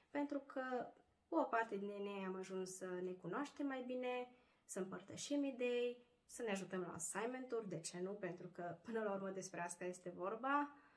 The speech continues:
Pot să spun că față de ei am simțit o conexiune mult,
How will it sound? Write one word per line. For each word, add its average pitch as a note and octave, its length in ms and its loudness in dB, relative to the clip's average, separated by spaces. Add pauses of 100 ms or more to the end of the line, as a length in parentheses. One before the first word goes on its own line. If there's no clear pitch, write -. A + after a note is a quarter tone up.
(440)
Pot C4+ 140 2
să D4+ 140 0
spun C4+ 540 0
că A3 560 2 (760)
față C4 420 0
de B3+ 380 2
ei G3 520 2
am G3 60 -2
simțit G#3+ 540 -4
o A#3+ 80 0
conexiune A#3 760 -2
mult, C4+ 640 4